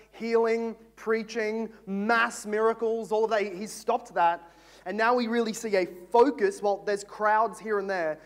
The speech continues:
we see a focus on discipleship of the disciples who had become the twelve apostles. He's now, uh, started to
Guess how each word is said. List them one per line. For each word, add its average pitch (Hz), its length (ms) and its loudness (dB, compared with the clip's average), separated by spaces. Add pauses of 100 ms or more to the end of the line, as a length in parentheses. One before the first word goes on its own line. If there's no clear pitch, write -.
(140)
we 214 80 -8
see 208 200 -4
a 196 100 0
focus 220 840 0 (220)
on 196 180 -2
discipleship 202 1040 0
of 190 420 0
the 180 60 -4
disciples 180 580 -4
who 185 60 -6
had 175 80 -4
become 180 240 -12
the 160 60 -14
twelve 160 220 -8
apostles. - 580 -16 (400)
He's 214 180 -8
now, 233 480 6
uh, 202 240 8
started 233 480 6
to 208 220 4